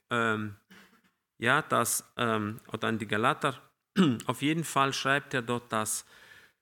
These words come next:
unser Wandel ist im Himmel. Durch die Gnade Gottes, liebe Geschwister. Er verleiht uns diese Kraft.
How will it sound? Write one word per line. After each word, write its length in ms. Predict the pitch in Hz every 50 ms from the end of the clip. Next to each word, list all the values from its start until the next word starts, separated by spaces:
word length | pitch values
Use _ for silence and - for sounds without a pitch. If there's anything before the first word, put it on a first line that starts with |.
| _ _ _ _ _ _ _ _ _ _ _ _ _ _ _ _ _
unser 480 | - 160 170 160 135 151 143 117 104 107
Wandel 520 | 123 143 170 190 190 170 170 165 151 - - -
ist 340 | 147 165 156 - - - -
im 180 | - 147 147 135
Himmel. 520 | 120 117 139 170 175 165 131 101 85 76 - _ _ _ _ _ _ _ _ _ _ _ _ _ _ _ _ _ _ _ _ _ _ _ _ _ _ _ _ _ _ _ _ -
Durch 220 | - 185 190 -
die 160 | - 185 180 -
Gnade 400 | 165 175 180 180 185 165 170 151
Gottes, 460 | - 180 185 185 - 143 - - -
liebe 240 | 117 107 101 107 92
Geschwister. 580 | - 101 - - - 101 92 - - - - - - _ _ _ _ _ _ _ _ _ _ _ _ _ _ _ _ _ _ _ _ _ _ _ _ _ _ _
Er 240 | - 175 202 214 202
verleiht 560 | - - 185 170 165 170 175 175 175 175 -
uns 240 | 165 156 143 - -
diese 320 | - 170 165 139 127 135
Kraft. 720 | 131 - - 143 160 196 214 - - - - - - -